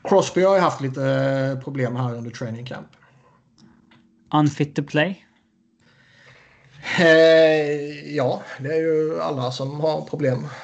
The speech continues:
Speaker 1: Den där skiten
Speaker 2: Nej.
Speaker 1: har ju fan st-, gjort mer
Speaker 2: De här,
Speaker 1: skada än
Speaker 2: eh, de här top four, Eastern, top four, Western-grupperna.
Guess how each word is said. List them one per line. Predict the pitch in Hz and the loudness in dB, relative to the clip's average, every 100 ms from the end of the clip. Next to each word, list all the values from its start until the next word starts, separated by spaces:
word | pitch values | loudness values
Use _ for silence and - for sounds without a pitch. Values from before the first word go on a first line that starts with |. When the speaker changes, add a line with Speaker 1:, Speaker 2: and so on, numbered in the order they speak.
| - - - _ _ - | -18 -20 -20 _ _ -4
Speaker 1:
Den | 139 | 0
där | 151 | 2
skiten | 131 151 190 139 | 2 2 2 0
Speaker 2:
Nej. | 135 | -4
Speaker 1:
har | 139 139 | -2 0
ju | 139 143 139 | 0 -2 -8
fan | 147 151 - 143 | -12 -8 -4 -4
st-, | 131 - _ 143 - - - _ | -4 -14 _ -20 -20 -20 -20 _
gjort | 160 139 135 | -10 -8 -2
mer | 160 | -2
Speaker 2:
De | 165 | 0
här, | 185 190 175 | 0 0 0
Speaker 1:
skada | 165 | -4
än | 165 165 160 160 151 143 | -6 -6 -8 -8 -10 -12
Speaker 2:
eh, | 143 - _ _ | -14 -16 _ _
de | 165 | -8
här | 165 | -8
top | 165 180 - | -6 -6 -6
four, | - 196 180 156 147 | -10 -6 0 0 -2
Eastern, | 170 175 - 156 143 | -8 -12 -10 -8 -6
top | 143 143 | -6 -6
four, | 139 135 | -6 -4
Western-grupperna. | 139 - 135 131 156 180 _ 98 87 | -6 -6 -6 -4 -6 -8 _ -12 -10